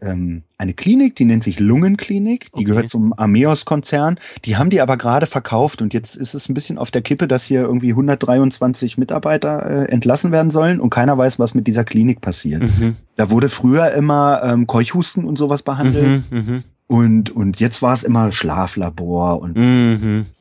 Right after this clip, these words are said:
Speaker 1: da wissen wir noch nicht, was daraus wird. Und dann ist hier ganz groß im Wald ist Bosch Blaupunkt. Also Blaupunkt
Speaker 2: Aha.
Speaker 1: gibt es ja nicht mehr, aber
Speaker 2: Ja.
Speaker 1: die Firma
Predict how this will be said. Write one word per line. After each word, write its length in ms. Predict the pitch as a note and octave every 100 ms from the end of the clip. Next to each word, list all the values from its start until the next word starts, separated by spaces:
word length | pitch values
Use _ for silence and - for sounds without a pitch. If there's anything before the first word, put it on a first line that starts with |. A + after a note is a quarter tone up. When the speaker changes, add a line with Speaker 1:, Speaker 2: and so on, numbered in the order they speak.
| _ - - - -
Speaker 1:
da 220 | G3+ G#3
wissen 180 | E3 F3+
wir 60 | F3
noch 140 | E3+
nicht, 180 | E3+ -
was 140 | E3
daraus 420 | - D3 D3+ -
wird. 320 | C3 C#3+ D3 -
Und 140 | A#2+
dann 100 | A#2
ist 160 | D3 -
hier 120 | D3+
ganz 280 | - D#3+ -
groß 280 | C#3 E3+ -
im 160 | B2+
Wald 280 | A2 B2+ F3
ist 180 | A2+ -
Bosch 220 | C3+ -
Blaupunkt. 580 | A2 G#2+ - G#2 F2+ E2+
Also 160 | G2+ G2
Blaupunkt 320 | F#2+ A2+ G#2+
Speaker 2:
Aha. 140 | G#2+ -
Speaker 1:
gibt 220 | - -
es 160 | F3+
ja 80 | F3+
nicht 180 | F3+ F3
mehr, 300 | F3+ G3 B3
aber 160 | A2 A2+
Speaker 2:
Ja. 120 | G#2
Speaker 1:
die 40 |
Firma 200 | B2 F#2+